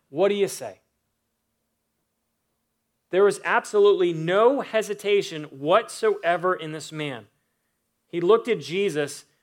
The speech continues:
very quickly and very short. "Lord, I want to see." And do you notice he didn't call him Son of David? What does he call him now?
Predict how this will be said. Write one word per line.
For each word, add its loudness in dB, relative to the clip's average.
very 2
quickly -2
and -8
very 4
short. 0
"Lord, 4
I -6
want 0
to -10
see." -10
And -6
do -10
you 0
notice 2
he -10
didn't 2
call 0
him -4
Son -6
of -6
David? -4
What 2
does 0
he -6
call 0
him -2
now? -4